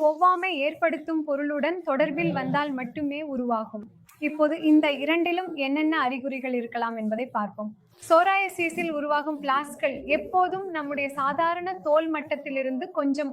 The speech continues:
உயர்ந்ததாக இருக்கும். இதில் தோல் உரிதல், உருண்டல், தோல் உரிதல், விழுதல், பிளவுகள் ஏற்படுதல், உலர்ச்சி ஆகியவை இருக்கலாம். ஆனால் தோல்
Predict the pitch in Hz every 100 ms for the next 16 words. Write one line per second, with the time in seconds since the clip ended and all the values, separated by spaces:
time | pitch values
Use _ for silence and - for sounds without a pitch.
0 | 254 285 320 330 285 262 254 320 254 233
1 | - - - - _ - 311 311 330 320
2 | 330 311 349 359 330 320 302 311 302 269
3 | 277 294 285 277 294 294 302 339 330 311
4 | 294 269 302 262 285 285 247 285 294 302
5 | 302 320 320 320 311 269 285 285 277 269
6 | 269 285 285 277 285 320 - 330 311 254
7 | 254 233 285 254 262 247 240 233 226 220
8 | - _ _ - - - _ _ 269 277
9 | 277 277 330 - 320 339 415